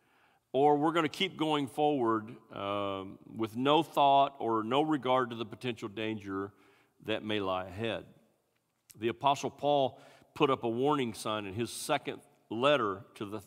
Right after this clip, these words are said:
church of Thessalonians. Would you turn there to Second Thessalonians with me, please?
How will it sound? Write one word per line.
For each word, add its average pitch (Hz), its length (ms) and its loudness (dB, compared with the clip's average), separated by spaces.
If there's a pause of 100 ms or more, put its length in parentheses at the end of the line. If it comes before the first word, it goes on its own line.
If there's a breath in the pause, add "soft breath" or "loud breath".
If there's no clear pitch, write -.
(140)
church - 280 -4
of 110 160 -8
Thessalonians. 110 760 -6
Would 120 140 -8
you 156 60 -8
turn 151 320 0
there 139 260 2 (360 loud breath)
to 107 100 -8
Second - 420 -4
Thessalonians 117 640 -4
with 107 140 -8
me, 113 160 -2
please? 117 500 -10